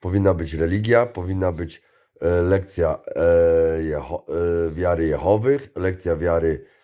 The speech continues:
prawosławnych, lekcja wiary, e, islamu, lekcja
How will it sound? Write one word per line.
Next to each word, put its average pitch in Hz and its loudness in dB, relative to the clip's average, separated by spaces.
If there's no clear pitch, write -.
prawosławnych, 92 0
lekcja 90 -2
wiary, 82 0
e, - -8
islamu, 107 0
lekcja 90 -2